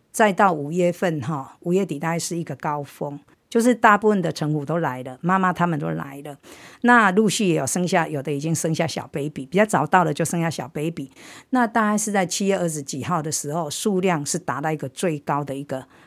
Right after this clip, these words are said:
可能是当年度最高的一个数量，譬如说五百只或六百多只或七百多只。那记得我刚记录的那一年是一千多只啦。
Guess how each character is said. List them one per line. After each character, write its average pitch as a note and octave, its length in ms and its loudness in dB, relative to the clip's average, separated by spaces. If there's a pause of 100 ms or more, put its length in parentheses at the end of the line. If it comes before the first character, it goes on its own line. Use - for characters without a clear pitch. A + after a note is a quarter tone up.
可 - 140 2
能 E3+ 100 4
是 F#3 220 4 (160)
当 G3 260 4
年 D3 220 -4
度 E3+ 140 0
最 D#3 180 0
高 D3+ 200 -2
的 C#3+ 60 -6
一 B2+ 40 -6
个 C3 80 -6
数 - 120 -4
量， C#3 100 -2
譬 A3+ 120 0
如 F#3+ 80 4
说 E3+ 160 4
五 C#3+ 140 -4
百 C3+ 180 -6
只 D3+ 180 -4
或 D#3+ 140 2
六 D#3 140 -2
百 B2+ 180 -8
多 C#3+ 180 -6
只 D3 180 -6
或 D#3+ 140 -2
七 - 180 -4
百 C3+ 160 -6
多 C#3+ 180 -4
只。 D3 220 -8 (340)
那 A#3+ 140 6
记 B3+ 180 2
得 F#3 120 8
我 D3 120 2
刚 F#3 260 2
记 G3 180 -2
录 F#3 100 4
的 D#3+ 60 4
那 E3 180 0
一 E3+ 60 0
年 D3 240 -2
是 D3 280 -6
一 - 120 -8
千 D3 320 -4
多 C#3+ 220 -8
只 C3+ 300 -8
啦。 C3+ 200 -16